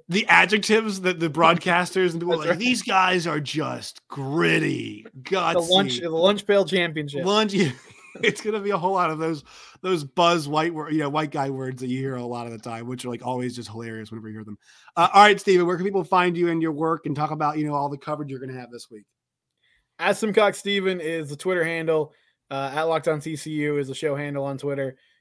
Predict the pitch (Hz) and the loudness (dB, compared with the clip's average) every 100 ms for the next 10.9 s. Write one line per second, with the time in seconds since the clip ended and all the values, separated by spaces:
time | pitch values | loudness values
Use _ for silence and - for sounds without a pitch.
0 | _ - 143 147 143 160 254 247 233 233 | _ -8 -4 -4 -2 2 4 6 4 0
1 | 208 202 160 156 156 180 170 185 - 160 | 4 4 4 2 0 0 2 2 0 -2
2 | 170 170 170 160 143 - 170 156 147 135 | 0 0 -2 -6 -10 -2 0 2 0 -4
3 | - 147 135 131 - _ _ 151 151 160 | -2 0 0 -2 -10 _ _ -4 0 0
4 | 156 151 151 151 151 147 - _ _ - | 0 -6 -2 0 0 -2 -6 _ _ -8
5 | 143 139 165 156 156 143 139 160 160 165 | -6 -4 -2 -2 -2 -4 0 2 2 0
6 | 156 202 190 - 175 - 165 226 233 175 | 2 4 4 0 -6 0 0 4 2 0
7 | 175 226 233 - 214 185 214 180 151 170 | 4 4 6 2 0 4 4 6 6 4
8 | 196 151 147 135 - 107 - 190 196 - | 2 -2 0 2 2 -2 -4 -2 0 2
9 | 202 220 196 208 175 220 226 196 156 123 | 2 4 4 4 4 6 8 8 6 2
10 | - 127 123 123 110 110 117 117 | -2 -4 -2 -2 -4 -8 -6 -8